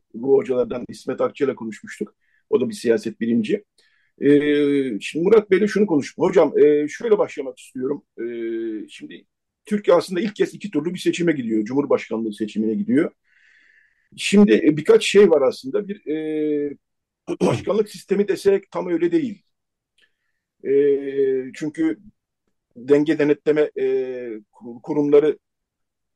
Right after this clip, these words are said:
işlemiyor. E, bir taraftan öyle bir durum var. Böyle bir sistem içerisinde bir de Cumhurbaşkanı halk oyla seçilince bu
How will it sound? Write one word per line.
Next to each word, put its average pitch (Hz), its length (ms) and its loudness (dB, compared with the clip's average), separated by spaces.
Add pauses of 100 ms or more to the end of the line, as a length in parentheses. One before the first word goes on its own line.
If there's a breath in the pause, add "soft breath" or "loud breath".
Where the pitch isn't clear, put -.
(600)
işlemiyor. 120 540 -2 (180)
E, 101 120 -10
bir - 60 -20
taraftan 123 360 0
öyle 127 200 -4
bir 120 60 -10
durum 110 260 -4
var. - 240 -4 (680)
Böyle 202 280 6
bir 202 60 -6
sistem 185 380 -2
içerisinde 156 600 0
bir 202 100 -12
de 190 120 0
Cumhurbaşkanı 180 580 -8
halk 170 300 -4
oyla 143 200 -2
seçilince 165 540 -10
bu - 40 -18